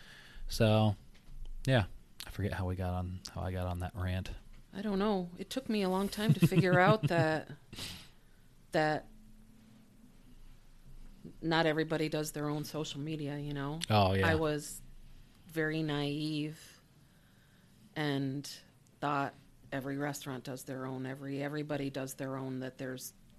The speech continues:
Speaker 2: there's somebody involved with the organization doing social media. And I was in a, at an event for a story, I guess, I can't remember, and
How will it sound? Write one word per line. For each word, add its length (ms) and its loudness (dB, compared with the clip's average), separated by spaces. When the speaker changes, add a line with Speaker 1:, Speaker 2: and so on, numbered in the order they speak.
Speaker 2:
there's 300 -6
somebody 400 -4
involved 420 -4
with 100 -6
the 80 -8
organization 720 -6
doing 240 -8
social 360 -10
media. 360 -6
And 200 -6
I 80 -2
was 180 0
in 60 0
a, 180 -2
at 140 -4
an 120 -2
event 400 -4
for 580 -6
a 40 -10
story, 460 -6
I 100 -6
guess, 280 -10
I 60 -10
can't 260 -8
remember, 460 -6
and 180 -8